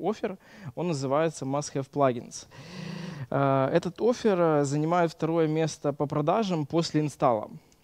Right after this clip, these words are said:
Вот. Ну, инсталл, понятное дело, инсталл нужен всем.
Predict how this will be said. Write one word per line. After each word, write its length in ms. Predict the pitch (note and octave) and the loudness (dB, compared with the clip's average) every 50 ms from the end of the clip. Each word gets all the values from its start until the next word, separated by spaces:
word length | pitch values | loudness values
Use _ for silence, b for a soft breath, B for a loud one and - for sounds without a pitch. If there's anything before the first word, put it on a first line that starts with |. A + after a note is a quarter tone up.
| _ _ _ _ - | _ _ _ _ -10
Вот. 260 | C3+ C#3 C3+ B2+ - | -6 -4 -4 -2 0
Ну, 140 | F#3+ G3+ E3 | 0 0 2
инсталл, 320 | D3+ C#3+ - E3 D#3+ D3+ | 0 2 2 4 4 4
понятное 420 | - - C#3 D3+ D3+ C#3+ - C#3 C3+ | 4 2 2 2 2 0 0 -2 0
дело, 300 | C#3 E3+ A3 C#4+ B3+ F#3 | 2 4 4 4 4 2
инсталл 380 | D3+ C#3 C3+ - - D#3 D3 | 0 -2 -4 0 0 2 2
нужен 280 | C#3+ C#3 C#3 C3 C#3 C3+ | 2 0 -4 -4 -4 -4
всем. 380 | C3 - - G#3+ A#3+ D4+ C#4 | -4 -2 0 0 0 -2 -4